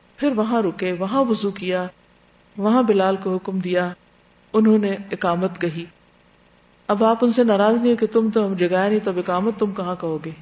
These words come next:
کسی اور کو کہتے ہیں، "ڈیوٹی لی نہیں، تم ہی کرو۔" پھر نماز سے پہلے کوئی نصیحت نہیں کی، سب سے پہلے کیا کیا؟ فرض پورا کیا۔ اچھا، ہمیں جب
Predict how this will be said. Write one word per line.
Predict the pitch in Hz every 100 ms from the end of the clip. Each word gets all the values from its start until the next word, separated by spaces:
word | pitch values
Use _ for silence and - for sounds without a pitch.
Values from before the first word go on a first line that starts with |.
| - -
کسی | 196 - 185
اور | 180
کو | -
کہتے | 180 160 156 156
ہیں، | 156 - _ _ _ _ _ _ _ _ _ -
"ڈیوٹی | 185 214 240
لی | 226 247
نہیں، | 262 262 - _ _ _ _ _ _ _ -
تم | 262
ہی | 339
کرو۔" | 240 135 139 - _ _ _ _ _ _ _ _ -
پھر | 320
نماز | 285 247 254 320
سے | 311 311 -
پہلے | 285 302 330 339
کوئی | 370 392
نصیحت | 381 - 311 311 269
نہیں | 240
کی، | - 151 - _ _ _ _ _ _ _ _ _ _ _ _ -
سب | 320 -
سے | 330
پہلے | 294 302 330 330
کیا | 302 302
کیا؟ | 311 392 - _ _ _ _ _ _ _
فرض | - 381 - -
پورا | 302 269
کیا۔ | 269 196 147 - - _ _ _ _ _ _ -
اچھا، | 262 359
ہمیں | 330 285 302 370
جب | 339